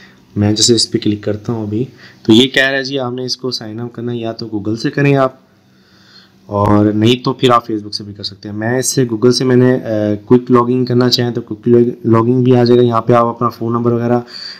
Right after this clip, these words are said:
जनरल सेलेक्ट करेंगे तो वो भी आ जाएगा, लेकिन आप अपने, अ, जो है ईमेल के ज़रिए से है वो कर लीजिएगा।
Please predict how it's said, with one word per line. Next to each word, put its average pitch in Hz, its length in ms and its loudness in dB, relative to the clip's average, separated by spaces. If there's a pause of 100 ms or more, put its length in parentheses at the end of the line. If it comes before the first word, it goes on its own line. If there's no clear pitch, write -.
(120)
जनरल 113 260 2
सेलेक्ट 120 260 0
करेंगे 120 240 2
तो 123 100 4
वो 113 60 4
भी 107 120 0
आ 104 80 2
जाएगा, 104 160 4
लेकिन 123 220 4
आप 131 140 4
अपने, 131 200 -8
अ, 110 1000 -14
जो 110 180 -2
है 123 220 -2
ईमेल 127 300 2
के 131 160 2
ज़रिए 120 300 4
से 120 220 4
है 113 200 0
वो 110 140 -2
कर 107 140 -2
लीजिएगा। 110 480 2